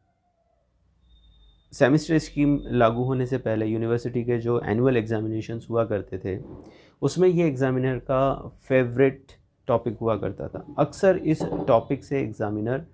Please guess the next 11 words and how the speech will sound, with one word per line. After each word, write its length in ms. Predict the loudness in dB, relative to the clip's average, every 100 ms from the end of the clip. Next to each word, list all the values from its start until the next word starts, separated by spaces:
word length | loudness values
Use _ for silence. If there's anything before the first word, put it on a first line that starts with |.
| _ _ -20 _ -6
क्वेश्चंस 340 | -2 -2 -2
पूछा 300 | -2 -2 -2
करते 340 | -2 -4 -4
थे 180 | -6 -4
और 200 | 0 0
वो 160 | 2 0
भी 220 | 0 -4 -2
ऐसे 220 | 0 2
टाइप 260 | 2 0 -2
क्वेश्चंस। 640 | -12 -12 -12 -12 -14 -14 -4
तो 220 | -4